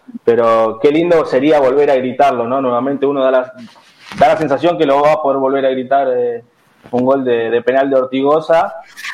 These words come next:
pero, pero bueno, hay que esperar todavía que arranque el fútbol, todavía falta un poquito, así que esperemos que, que haya muchos goles de Ortigosa en esta nueva etapa de San Lorenzo.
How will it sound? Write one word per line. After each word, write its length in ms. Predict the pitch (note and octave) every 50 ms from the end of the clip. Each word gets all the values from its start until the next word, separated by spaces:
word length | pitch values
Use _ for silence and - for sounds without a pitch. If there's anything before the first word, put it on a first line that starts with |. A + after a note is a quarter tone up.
| - - _
pero, 760 | - B2 A#2+ A#2+ A#2 A#2 A2+ A2 A2 A2 A2 A2 A2 A2 G#2+ -
pero 160 | A#2+ C3 C3+
bueno, 320 | D3 C#3+ B2+ A#2 A2+ - - -
hay 140 | - A#2+ A#2+
que 100 | A2 B2+
esperar 320 | B2 - C3+ C#3+ C3+ -
todavía 320 | C3+ B2+ C3 C#3+ D3+ C3+ A#2+
que 60 | B2
arranque 920 | B2 C3 C#3 C3 A2+ B2 A#2 A#2 A#2 A#2 A#2 A#2 A2+ A2 A2 A2 A2 A2 A#2
el 120 | A#2+ A#2
fútbol, 560 | - D#3 E3+ F3 D#3+ E3 E3 E3 D#3+ C#3+ A#2+
todavía 280 | B2 A#2 B2 B2+ C3 B2+ B2+
falta 200 | B2+ B2+ B2 A#2+
un 80 | A#2+
poquito, 380 | A#2 B2 B2+ C#3+ E3 E3 D#3+ D3+
así 240 | C3 B2+ - B2+ A#2
que 400 | B2 A#2+ A#2 A2 A2 A2 A2 A2 - _ _ - - - - - _ _
esperemos 560 | - - - - B2 B2 C#3 C#3+ D3 C#3+ C3 - - -
que, 520 | A#2+ A#2 A2+ A2+ A2 A2 G#2+ G#2 G#2 G2+ - _ _ _
que 80 | - C3+
haya 260 | C#3 - - - B2+
muchos 300 | C3+ D#3 D#3 D3 - B2+
goles 280 | B2 C3 C3+ C3 B2 A#2+
de 120 | A#2+ A#2+
Ortigosa 540 | A#2 A2+ - A#2+ A#2+ B2 B2+ B2+ - - A#2+
en 80 | A#2 B2
esta 180 | A#2+ - A#2+ A#2
nueva 160 | A#2+ A#2+ A#2+
etapa 280 | A2+ A#2+ A#2+ A#2 A#2 A2+
de 100 | A2+ A2
San 160 | - A#2 A2+
Lorenzo. 360 | A#2+ A#2+ A#2 A2 G#2+ - _